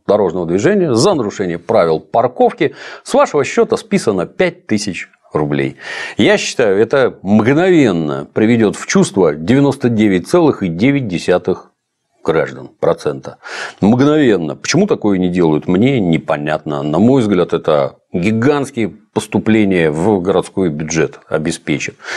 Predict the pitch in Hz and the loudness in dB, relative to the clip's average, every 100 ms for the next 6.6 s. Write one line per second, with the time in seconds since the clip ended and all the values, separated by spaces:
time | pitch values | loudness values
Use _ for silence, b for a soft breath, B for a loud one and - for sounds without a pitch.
0 | B B - - 113 113 95 92 - 85 | B B -4 0 2 2 -2 -4 -2 -2
1 | 71 73 65 69 69 69 110 160 143 - | -2 -4 -4 -2 0 0 0 2 0 0
2 | 123 160 - 175 226 208 - 156 170 226 | 0 0 0 0 2 -2 -2 -2 2 2
3 | 233 220 196 175 147 113 104 90 117 170 | 4 4 4 4 4 4 2 2 0 -2
4 | 156 175 170 156 117 - 110 78 80 80 | 0 2 4 2 0 0 0 0 -2 0
5 | 80 82 - _ _ _ B B B B | 0 -2 -6 _ _ _ B B B B
6 | B B - 156 165 - | B B 2 4 4 2